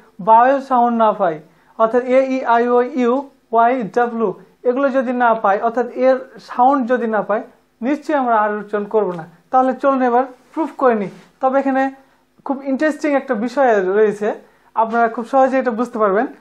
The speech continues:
এবং খুব গুরুত্বপূর্ণ আমাদের জন্য। প্রিয় শিক্ষার্থীরা, আমরা জানি আর একটি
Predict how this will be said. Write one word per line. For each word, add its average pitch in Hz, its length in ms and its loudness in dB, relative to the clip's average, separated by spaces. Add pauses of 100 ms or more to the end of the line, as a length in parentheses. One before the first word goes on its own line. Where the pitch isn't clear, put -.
(140)
এবং 247 140 -2 (100)
খুব 262 100 -6 (220)
গুরুত্বপূর্ণ 247 580 -4
আমাদের 202 260 -6
জন্য। 185 140 -20 (180)
প্রিয় 277 200 -2
শিক্ষার্থীরা, 277 440 2 (440)
আমরা 269 200 2 (100)
জানি 262 220 0 (460)
আর 277 180 2
একটি 277 120 -8